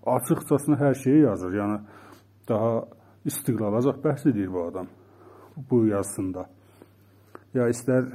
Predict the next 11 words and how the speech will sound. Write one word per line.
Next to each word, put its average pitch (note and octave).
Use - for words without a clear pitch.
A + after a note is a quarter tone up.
Behrəngiyə A2+
yazdığı G#2
məqaləsi A#2+
olsun, A2
Saidiyə G2+
yazdığı, G2
Lalbazi, G2+
Hay G#2+
Saiddən G#2+
danışdığı G#2+
yerlər A#2